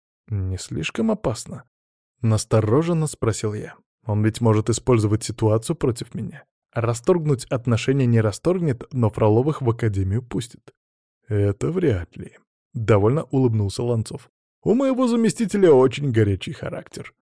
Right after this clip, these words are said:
С родом Фроловых у него отвратительные отношения. Елену Борисовну он не станет выдавать чисто из принципа, даже если это вам навредит.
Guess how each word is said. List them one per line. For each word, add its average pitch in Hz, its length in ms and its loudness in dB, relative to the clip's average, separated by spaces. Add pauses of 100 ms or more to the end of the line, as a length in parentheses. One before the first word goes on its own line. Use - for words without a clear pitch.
(220)
С - 140 -10
родом 160 340 4
Фроловых 165 560 4
у 139 40 4
него 139 300 2
отвратительные 123 1080 -4
отношения. - 560 -14 (520)
Елену 123 400 4
Борисовну 135 560 2
он 131 280 -4
не 135 80 -4
станет 117 380 -2
выдавать 110 540 -2 (140)
чисто 120 360 -2
из 127 100 -4
принципа, - 540 -6 (340)
даже 208 360 4
если 202 300 4
это 160 220 6
вам 107 300 2
навредит. 120 640 -8